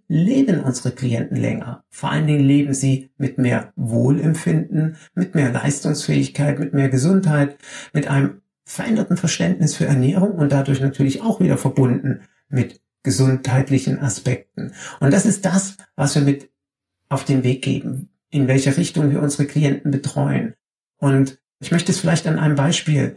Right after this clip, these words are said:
verdeutlichen. Ich habe vor dreizehn Jahren angefangen, mit einem Klienten zu trainieren, der wog damals hundertvierundfünfzig Kilo. Und sechs Jahre später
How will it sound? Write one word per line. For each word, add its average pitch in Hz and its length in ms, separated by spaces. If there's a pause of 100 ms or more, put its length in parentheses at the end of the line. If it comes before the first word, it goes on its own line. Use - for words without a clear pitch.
(140)
verdeutlichen. - 840
Ich 170 220
habe 170 180
vor 160 140
dreizehn 160 480
Jahren 151 200
angefangen, 156 520
mit 143 120
einem 135 300
Klienten 139 400
zu - 160
trainieren, 147 380
der 127 160
wog 147 220
damals 143 340
hundertvierundfünfzig 143 960
Kilo. - 480 (480)
Und 143 180
sechs 196 300
Jahre 170 320
später 165 680